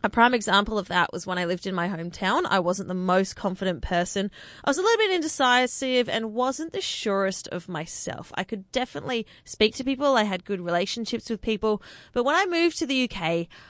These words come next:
I made a point just to be that little bit more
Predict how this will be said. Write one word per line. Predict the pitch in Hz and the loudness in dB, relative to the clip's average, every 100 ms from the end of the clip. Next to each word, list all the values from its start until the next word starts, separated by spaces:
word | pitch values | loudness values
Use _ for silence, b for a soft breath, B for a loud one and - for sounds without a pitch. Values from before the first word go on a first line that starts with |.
| B | B
I | - 220 | -2 0
made | 233 240 285 | 2 2 2
a | 311 | 0
point | - 208 190 | 0 0 0
just | - 330 - | -4 -6 -4
to | 381 | -2
be | 330 311 | 0 2
that | 285 - | 2 0
little | - 294 359 381 | -2 -4 -4 -2
bit | 359 370 | -2 -2
more | 240 220 214 214 | 0 4 4 2